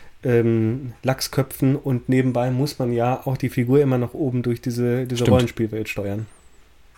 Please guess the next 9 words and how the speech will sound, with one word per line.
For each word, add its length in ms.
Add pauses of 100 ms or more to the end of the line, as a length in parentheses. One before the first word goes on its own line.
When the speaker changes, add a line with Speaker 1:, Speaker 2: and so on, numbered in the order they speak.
(340)
Speaker 2:
Da 120
hat 100
man 160
so 160
diese 300
Entkopplung 560
wie 140
bei 420 (880)
Brothers, 580